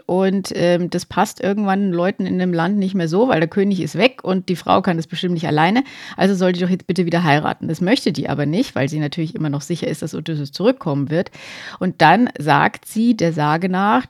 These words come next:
dass sie erst einen Teppich fertig weben muss. Und so, weben kann ja dauern, vor allem, wenn man nachts das am Tag Gewebte immer wieder auftrennt.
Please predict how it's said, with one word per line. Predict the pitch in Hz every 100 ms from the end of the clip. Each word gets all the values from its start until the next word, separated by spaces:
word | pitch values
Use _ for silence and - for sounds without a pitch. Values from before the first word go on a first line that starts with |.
| -
dass | 180
sie | - -
erst | 156 156 208 -
einen | 156 175
Teppich | 165 254 247 185
fertig | - 151 160 160 151
weben | 151 151
muss. | 160 170 233 - - - - - -
Und | 190 180 -
so, | 156 -
weben | 208 175 226
kann | 185 165
ja | 156
dauern, | 135 165 233
vor | 233 -
allem, | 151 208 190
wenn | 160 180
man | 165
nachts | 151 202 - -
das | 175
am | -
Tag | 156 165 175
Gewebte | 151 165 -
immer | 180
wieder | 165 -
auftrennt. | 101 - - - - -